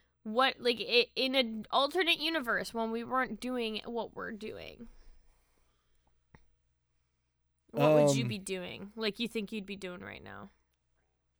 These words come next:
Speaker 2: I, there's so
Speaker 1: Like,
Speaker 2: many
Speaker 1: career-wise.
Speaker 2: splits
Speaker 1: Like,
Speaker 2: that
Speaker 1: what's, what's the other career? What's the other career?
Speaker 2: There's so many splits in my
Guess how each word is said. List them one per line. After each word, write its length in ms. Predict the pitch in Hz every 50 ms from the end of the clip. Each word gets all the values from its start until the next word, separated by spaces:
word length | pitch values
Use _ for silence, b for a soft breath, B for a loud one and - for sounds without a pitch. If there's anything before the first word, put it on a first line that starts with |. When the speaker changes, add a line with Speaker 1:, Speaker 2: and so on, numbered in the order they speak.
| _ -
Speaker 2:
I, 580 | 117 127 139 156 170 180 185 185 180 165 - - - _
there's 300 | - - 135 147 143 131
so 260 | - - - - 139 139
Speaker 1:
Like, 100 | 135 131
Speaker 2:
many 140 | 127 123 117
Speaker 1:
career-wise. 600 | 113 110 107 - - - - - 120 - - -
Speaker 2:
splits 260 | - - - - -
Speaker 1:
Like, 120 | 220 214 -
Speaker 2:
that 60 | -
Speaker 1:
what's, 220 | 233 240 - -
what's 300 | 277 - 226 254 247 -
the 120 | - 277 262
other 180 | 247 247 233
career? 440 | 220 - 247 226 208 214 208 190 -
What's 240 | 196 202 226 220 -
the 120 | 247 240
other 160 | 226 214 214 196
career? 460 | - - 185 - - - - - - _ _ _ _ _ _ _ _ _ _ _ _ -
Speaker 2:
There's 300 | 107 107 113 110 101 -
so 300 | - - - 117 110 104
many 240 | 98 95 95 95 90
splits 540 | - - - - - 101 101 92 - - 107
in 80 | 98
my 420 | 95 92 90 90 92 92 92 92